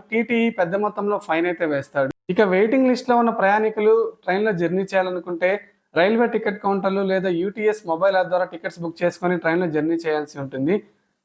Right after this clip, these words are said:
So ఇది ఫ్రెండ్స్ మనకి తాజాగా రైల్వే శాఖ రైల్వే ప్రయాణికులకు, అలాగే సీనియర్ సిటిజన్లకు టికెట్పై డిస్కౌంట్ తీసుకొచ్చిన సరికొత్త విధానం. ఫ్రెండ్స్ తాజాగా రైల్వే శాఖ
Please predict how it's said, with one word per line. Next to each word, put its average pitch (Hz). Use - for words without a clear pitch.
So 165
ఇది 226
ఫ్రెండ్స్ 220
మనకి 208
తాజాగా 214
రైల్వే 214
శాఖ 202
రైల్వే 208
ప్రయాణికులకు, 196
అలాగే 190
సీనియర్ 254
సిటిజన్లకు 214
టికెట్పై 214
డిస్కౌంట్ 196
తీసుకొచ్చిన 190
సరికొత్త 190
విధానం. 165
ఫ్రెండ్స్ 240
తాజాగా 220
రైల్వే 220
శాఖ 220